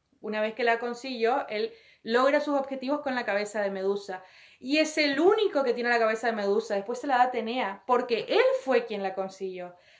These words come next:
A Perseo le representa Medusa, esa es su arma. Orfeo tenía la lira,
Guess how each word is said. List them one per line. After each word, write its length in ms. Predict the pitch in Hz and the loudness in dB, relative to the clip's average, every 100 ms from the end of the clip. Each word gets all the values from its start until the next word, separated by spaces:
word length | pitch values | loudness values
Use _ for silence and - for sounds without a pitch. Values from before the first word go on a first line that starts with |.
| - | 2
A 160 | 247 254 | 4 4
Perseo 600 | 254 247 - - 320 403 | 0 -4 -8 -2 2 4
le 120 | 415 | 4
representa 600 | 302 220 214 240 247 311 | 2 -2 -6 -6 -6 -4
Medusa, 640 | 294 208 214 302 - 196 - | -4 -4 -4 -6 -8 -10 -8
esa 220 | 233 294 | -8 -8
es 100 | 285 | -10
su 200 | 220 185 | -8 0
arma. 540 | 220 277 226 185 - _ _ _ _ _ _ _ _ - | 2 2 -2 -6 -10 _ _ _ _ _ _ _ _ 4
Orfeo 460 | 320 - 349 370 | 6 6 2 4
tenía 240 | 359 311 311 | 4 2 2
la 120 | 277 | 2
lira, 360 | 294 277 185 | 0 -2 -4